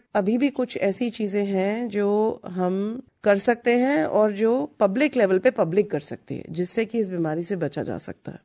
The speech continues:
तो जैसा मैंने पहले कहा कि since vaccine एक ही available है जो छोटे बच्चों को severe बीमारी से बचाती है, but वो adulthood तक उसकी immunity wean off हो जाती है,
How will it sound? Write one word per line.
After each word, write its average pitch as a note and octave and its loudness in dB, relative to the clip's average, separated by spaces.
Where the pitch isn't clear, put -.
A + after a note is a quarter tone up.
तो C4+ 2
जैसा G#3 0
मैंने A#3 0
पहले G#3+ 0
कहा A3 0
कि A#3+ -4
since B3+ -2
vaccine F3 -2
एक F3+ 2
ही A#3+ 2
available F3+ 4
है A#3+ -4
जो C4+ -6
छोटे G#3 0
बच्चों F3 -2
को B3 -4
severe A#3+ 4
बीमारी F#3+ 0
से E3 -2
बचाती - -6
है, D3 -12
but E3+ -2
वो G#3 0
adulthood A3 2
तक B3 0
उसकी A3+ -4
immunity G3 -2
wean F#3 0
off E3 -2
हो D3+ 0
जाती D3 -4
है, - -6